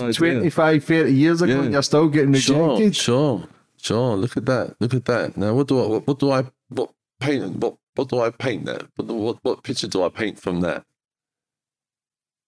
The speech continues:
Speaker 1: What am I supposed to think from that? You have the reunion and you don't invite me. So the whole nation is sitting there saying, "Well, we're, we're Shadow." You can't have,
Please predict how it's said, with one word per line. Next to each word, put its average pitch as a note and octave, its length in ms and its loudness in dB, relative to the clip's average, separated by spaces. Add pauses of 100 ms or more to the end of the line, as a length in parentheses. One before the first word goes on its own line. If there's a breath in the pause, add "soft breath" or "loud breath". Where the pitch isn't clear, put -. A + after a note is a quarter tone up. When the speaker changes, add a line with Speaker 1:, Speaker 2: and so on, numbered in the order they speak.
(140)
Speaker 1:
What A2 160 -2
am B2+ 80 -2
I B2 80 0
supposed - 400 -4
to G2+ 60 -4
think A2 340 -4
from F#2+ 240 -4
that? F#2 280 -4 (800)
You G#2 260 -2
have G2 300 -4 (840)
the F#2 80 -4
reunion G2+ 720 0 (160)
and F2 160 -6
you G#2 140 -2
don't G#2 200 -2
invite F#2 380 -2
me. F2 300 -4 (160)
So - 160 -6
the F#2+ 100 -2
whole C3 220 0
nation A#2+ 400 -2
is F2 120 -4
sitting E2+ 280 -4
there F2+ 120 -4
saying, F#2+ 300 -4
"Well, F2+ 240 -4 (480)
we're, G2 160 -4
we're A2 200 -4
Shadow." G2+ 380 -4 (1800)
You G2+ 80 -2
can't C3+ 200 -2
have, A2+ 220 -4